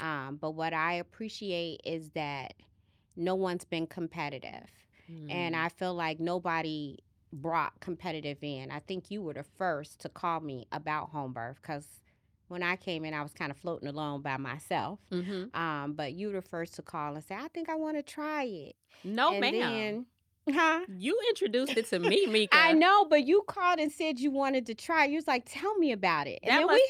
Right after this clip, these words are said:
Speaker 2: have
Speaker 1: had a
Speaker 2: been after my panic attack in the,
Speaker 1: Yes,
Speaker 2: in
Speaker 1: it
Speaker 2: the
Speaker 1: was
Speaker 2: office.
Speaker 1: after your panic attack in the office. Like, people get worn out in the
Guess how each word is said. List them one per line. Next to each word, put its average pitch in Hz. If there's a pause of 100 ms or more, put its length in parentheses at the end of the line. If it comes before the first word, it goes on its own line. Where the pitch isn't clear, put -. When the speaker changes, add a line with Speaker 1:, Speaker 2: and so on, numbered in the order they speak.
Speaker 2:
have 381
Speaker 1:
had -
a 233 (140)
Speaker 2:
been 214
after 214
my 196
panic 196
attack 151
in -
the, 277
Speaker 1:
Yes, 226
Speaker 2:
in 214
Speaker 1:
it 262
Speaker 2:
the 262
Speaker 1:
was 277
Speaker 2:
office. 285
Speaker 1:
after 277
your 269
panic 277
attack 359
in 415
the 415
office. 262
Like, 233
people 247
get 269
worn 277
out 262
in -
the 254